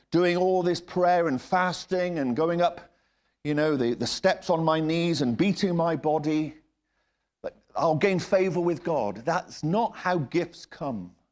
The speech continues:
And I say that tonight because we often feel, "I've gotta be good enough to receive the Holy Spirit." You will never be good enough. You will never be good enough. It's a gift.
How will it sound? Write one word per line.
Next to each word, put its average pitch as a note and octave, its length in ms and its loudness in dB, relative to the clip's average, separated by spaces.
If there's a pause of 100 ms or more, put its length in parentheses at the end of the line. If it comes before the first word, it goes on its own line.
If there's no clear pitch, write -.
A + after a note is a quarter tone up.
(1200)
And - 100 -2
I G#3 40 0
say A#3+ 240 0
that A3 180 0
tonight F3+ 340 0
because D3+ 280 -2
we E3 100 2
often G3 320 0
feel, D3+ 600 -2
"I've D3+ 160 0
gotta E3+ 260 2 (300)
be G3 100 2
good A3 360 2
enough D#3+ 500 0
to E3 100 -6
receive D3+ 480 -4
the C#3 60 -4
Holy B2 300 -2
Spirit." - 560 -8 (880)
You D#3 160 0
will D3 80 0
never D3+ 280 0
be A#2+ 120 0
good A2+ 180 -2
enough. F#2+ 280 -6 (1200)
You C#3+ 120 2
will C#3+ 120 0
never D3 340 0
be C3 100 -2
good A#2 220 -4
enough. F#2+ 240 -8 (1200)
It's D#3+ 180 -6
a C3 80 -2
gift. - 540 -6